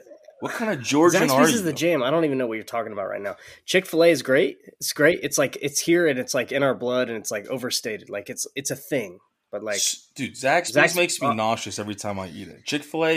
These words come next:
Speaker 1: is so much
Speaker 2: I,
Speaker 1: better. This, I'm not,
Speaker 2: I
Speaker 1: we
Speaker 2: will,
Speaker 1: could go on this for
Speaker 2: that's not the discussion.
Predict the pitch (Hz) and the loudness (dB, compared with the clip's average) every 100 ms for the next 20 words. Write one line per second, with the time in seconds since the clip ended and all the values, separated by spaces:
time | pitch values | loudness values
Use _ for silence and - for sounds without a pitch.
0 | 120 104 - 117 117 110 - - 101 95 | 0 -4 -6 0 0 4 2 2 -4 -4
1 | - - - 147 - 127 151 170 - - | -6 -4 -4 -4 -2 0 2 0 -2 -16
2 | - 135 143 196 202 139 160 135 139 147 | 0 4 10 10 8 4 6 6 4 2
3 | 147 - 165 165 220 220 180 - 190 170 | 0 2 4 8 8 8 4 6 6 6
4 | 110 | -2